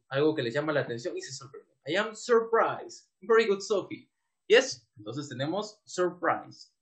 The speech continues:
I am surprised. You are surprised. He is surprised. She is surprised, etcétera. Let's continue. What about this?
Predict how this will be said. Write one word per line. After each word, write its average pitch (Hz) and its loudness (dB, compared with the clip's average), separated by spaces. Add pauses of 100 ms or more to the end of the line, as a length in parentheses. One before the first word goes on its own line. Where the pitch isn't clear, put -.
(120)
I 113 -2
am 143 -4
surprised. 175 4 (380)
You 226 -2
are 139 6
surprised. 123 2 (200)
He 131 0
is - 0
surprised. 104 -2 (180)
She - -16 (160)
is 196 -2
surprised, 113 -2
etcétera. - -12 (580)
Let's 190 0
continue. 220 2 (1120)
What 196 4
about 247 4
this? - 2